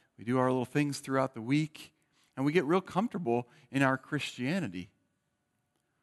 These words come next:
not understanding that at our core, we need God's grace. We need His love. And all these other things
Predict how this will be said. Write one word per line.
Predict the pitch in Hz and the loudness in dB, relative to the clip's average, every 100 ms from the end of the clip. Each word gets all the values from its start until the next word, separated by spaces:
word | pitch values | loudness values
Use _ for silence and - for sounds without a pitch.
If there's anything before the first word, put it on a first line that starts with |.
| _ _ _ - | _ _ _ 4
not | 160 | 4
understanding | 185 165 131 - 143 170 185 95 92 98 _ _ _ _ _ _ _ _ _ _ _ _ _ _ _ _ _ _ _ _ _ _ - | 4 2 -2 -2 0 2 0 -2 -6 -12 _ _ _ _ _ _ _ _ _ _ _ _ _ _ _ _ _ _ _ _ _ _ -2
that | 120 | 2
at | 135 | 2
our | 147 | 2
core, | - - 165 135 107 101 - _ _ _ _ _ _ - | -2 -6 0 0 0 -4 -12 _ _ _ _ _ _ -12
we | 117 | -8
need | 104 | -8
God's | 101 110 110 | -6 -8 -8
grace. | - 95 104 - - - _ _ _ _ _ _ _ _ _ _ _ _ _ _ | -10 -10 -10 -10 -16 -18 _ _ _ _ _ _ _ _ _ _ _ _ _ _
We | 104 | -8
need | 113 | -6
His | 110 104 | -6 -4
love. | 110 104 107 - _ _ _ _ _ _ _ _ _ _ | -2 -2 -4 -18 _ _ _ _ _ _ _ _ _ _
And | 113 | 0
all | 135 160 | 2 4
these | 139 123 | 2 2
other | 139 | -2
things | 120 135 117 101 - - | 0 -2 -2 -4 -10 -12